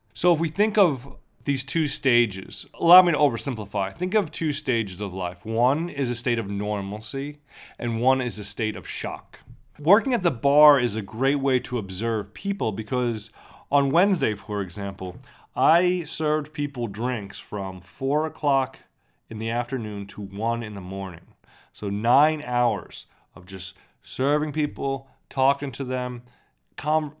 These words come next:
just like it's almost like a nonstop conversation that goes on for nine hours. It must have included two hundred different people.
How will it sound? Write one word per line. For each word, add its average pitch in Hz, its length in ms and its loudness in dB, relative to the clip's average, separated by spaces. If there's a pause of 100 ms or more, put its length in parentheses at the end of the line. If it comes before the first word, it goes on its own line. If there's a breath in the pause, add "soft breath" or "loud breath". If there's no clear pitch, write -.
just 156 180 -6
like 170 140 4
it's 151 140 -2
almost 151 240 2
like 160 80 -2
a 135 40 0
nonstop 127 880 2
conversation 135 720 -4
that 104 100 -12
goes 107 200 -6
on 123 240 2
for 107 160 -8
nine 107 340 0
hours. 131 500 2 (120)
It 131 100 -6
must 127 260 -2
have 113 200 -2 (460 loud breath)
included 131 440 -2
two 151 220 0
hundred 123 280 -2
different 104 280 -8
people. 147 400 -6